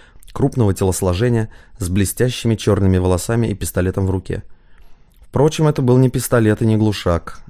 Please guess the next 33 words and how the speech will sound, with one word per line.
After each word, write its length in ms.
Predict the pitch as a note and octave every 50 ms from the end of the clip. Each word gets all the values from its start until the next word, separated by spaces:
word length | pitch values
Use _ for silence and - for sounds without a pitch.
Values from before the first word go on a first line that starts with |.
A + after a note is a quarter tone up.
| - -
а 80 | - F#2+
болевик. 680 | G2 F#2+ G2+ G2+ G2 G2+ F#2 F2 E2 D#2 - - - - - - - - - - _ _ _ _ _
Матвей 340 | - F#2+ G2+ - - A#2+ A2+
не 100 | A#2 B2
сразу 360 | - - A#2+ A#2 G2+ F#2 F#2+
узнал 300 | F#2+ F2+ G2 G#2 G2 F#2
его 180 | F#2 F#2 F#2 F2+
силуэт, 440 | - - G2 F#2+ F#2+ G#2+ A#2+ -
потому 300 | - - - A2 A2 A2
что 160 | G#2+ - - G#2+
видел 360 | F#2+ G2+ A#2 B2 A#2+ A#2 A2
до 120 | G#2 G#2
того 240 | - A2 G#2 G#2 G2+
вечера 320 | F#2+ A2 A2+ - A#2+ A2
всего 280 | G#2+ - - G#2 G2+ G#2
один 220 | G2+ G2 G#2+ G#2+
раз, 320 | G2+ F#2+ F2+ F2 - - - - -
да 140 | - F#2+ A2
и 40 | A2+
то 160 | G2+ A2 G#2
год 240 | G2+ F#2+ F#2+ - -
назад. 400 | G2 F2+ E2+ F2 E2 E2 - - - - - _ _ - - - - - - _ _ _ - - - - - - - - - - -
«Привет, 440 | C3 C3+ F3 D#3 C3 C#3 C#3+ - - -
Супермен 600 | - - - B2+ G#2 - A#2 A2+ A2+ A2 G#2 G2 F#2+
грёбаный», 500 | G2 G2+ G2 F#2 F#2 F2+ F2 F2 F2+ - -
раздался 500 | - G2 G2 F#2 F#2+ G2 G2 F#2 - G2
знакомый 460 | F#2 F#2+ F#2+ F2+ - G#2 F#2 F#2 F#2
голос, 320 | F2+ G#2 A2+ A2+ A2 - - - - - - - - -
принадлежащий 760 | - G#2 G2+ G#2 G#2 G2 G#2+ A2 G#2+ C3 C#3 C3 - - A#2+
бывшему 420 | G#2 A2 B2 - - - A#2+ A2+
охраннику 540 | G#2+ - - - A2 G#2+ G#2 G2+ - - G2+
Рюрика 480 | F#2+ G#2 A#2+ A2+ A2+ - - G#2+ - - - - - - - -
Алимбаеву. 760 | G2 G2+ G#2+ G#2+ G#2+ G#2+ G2+ G#2 F#2+ F2+ E2 E2 F2+ -